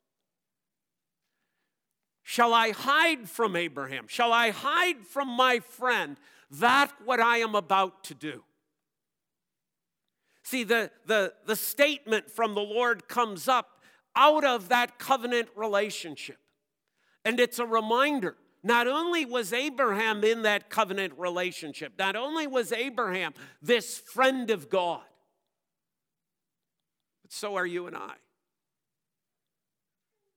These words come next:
We also, because of Christ and the work of Christ, are in that covenant relationship. We are the friends of God.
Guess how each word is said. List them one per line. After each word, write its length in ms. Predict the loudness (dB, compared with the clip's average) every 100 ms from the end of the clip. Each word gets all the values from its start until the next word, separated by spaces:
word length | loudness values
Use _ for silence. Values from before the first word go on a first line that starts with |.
| _ _ _ _ _ _ _ _
We 160 | -8 0
also, 400 | 2 0 -4 -14 _ _ _ _ _ _ _ -6
because 400 | -4 0 -2 -2
of 120 | -12
Christ 580 | -8 -2 -2 -2 -12 -10
and 100 | -8
the 60 |
work 280 | -2 -4 -4
of 160 | -12 -18
Christ, 320 | -14 -14 -14 _ _ _ _ _ _ _ _ _ _ _ _ _ _ _ _ _ _ _ _ _ _
are 160 | 0 0
in 380 | 0 -6 -6 -2
that 320 | -2 -2 -6
covenant 500 | -4 -4 -4 -6 -6 -8
relationship. 840 | -10 -4 -4 -6 -12 -16 -18 -20 _ _ _ _ _ _ _ _ _ _ _ _ _ _ _ _ _
We 180 | -8 -6
are 100 | -6
the 140 | -10
friends 580 | -14 -8 -6 -6 -14 -16
of 160 | -18
God. 380 | -20 -20 -18 -20